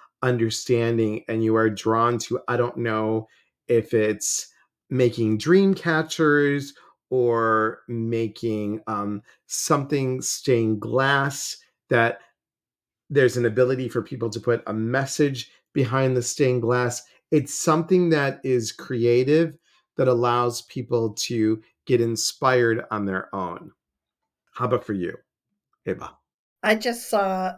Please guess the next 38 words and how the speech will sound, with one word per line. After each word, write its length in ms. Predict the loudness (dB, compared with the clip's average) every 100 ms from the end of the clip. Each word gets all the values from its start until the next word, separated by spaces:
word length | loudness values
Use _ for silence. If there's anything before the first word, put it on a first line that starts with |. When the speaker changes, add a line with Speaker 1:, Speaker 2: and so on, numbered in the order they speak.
| -4
Speaker 2:
a 360 | -2 0 -2
vision 340 | -4 -6 -6 -8
board. 440 | -8 -8 -10 -14 _ _ _ _ _ _ _ _ _ -2
I 80 |
don't 160 | 0 0
know 160 | 0 -2
if 100 | -2
she's 200 | -10 -10
created 460 | -10 -4 -2 -2
a 60 | -4
vision 340 | -4 -2 -4
board 360 | -2 0 -2 -4
for 120 | -8
this 320 | -4 -4 -4
year 380 | -4 0 2 2
or 200 | 2 -2
needs 360 | -2 -2 -4 -6
to 80 | -12
create 420 | -6 0 2 2
a 40 |
vision 440 | 0 -2 -2 -4 -4
board, 480 | -2 0 0 0 -2
but 240 | -2 -2 -2
I 160 | 0 0
just 400 | 0 -2 0 0
saw 320 | 2 0 -2
a 80 | -2
vision 360 | 0 -2 -4 -6
board. 420 | -4 -4 -6 -8 _ _ _ _ _ _ _ _ _ _ _ _ _ -14
Speaker 1:
I 180 | -12
love 380 | -10 -12 -14 -14
that. 260 | -12 -12 -14 -20 _
I 100 | -12
think 240 | -10 -10 -8
that's 240 | -10 -10
great. 360 | -6 -4 -4 -8 -20 -20 -2
Well, 360 | 2 2 0 -16 -20 _ -2
again, 600 | 2 4 4 2 -6